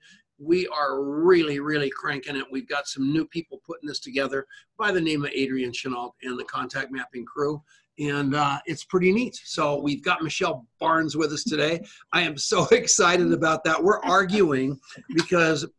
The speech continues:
sh-, she thinks we met eighteen years ago, and I think we met about twenty-one years ago. And I actually told her the backyard of the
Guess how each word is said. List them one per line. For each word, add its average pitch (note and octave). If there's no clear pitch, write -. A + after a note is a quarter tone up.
sh-, -
she -
thinks A3
we E3
met D#3+
eighteen D#3
years C3+
ago, C#3+
and D3+
I D#3+
think E3
we E3
met D3
about C3
twenty-one C3+
years A#2+
ago. A#2
And D3+
I C#3+
actually F#3+
told G3
her F#3
the D3+
backyard F3
of C3
the C#3